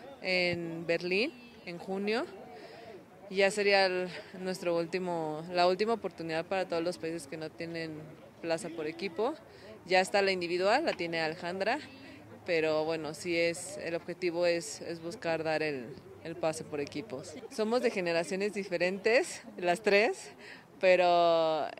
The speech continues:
es algo que no, nos consolida, nos da como, eh, nos ayuda a fortalecer al equipo y,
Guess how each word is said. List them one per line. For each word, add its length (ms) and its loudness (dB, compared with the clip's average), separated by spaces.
es 240 -2
algo 360 2
que 140 0
no, 240 -4
nos 340 -6
consolida, 720 -2
nos 320 -8
da 600 0
como, 500 -8
eh, 100 -6
nos 380 -12
ayuda 800 -2
a 80 -8
fortalecer 600 -4
al 120 -2
equipo 540 -6
y, 400 -6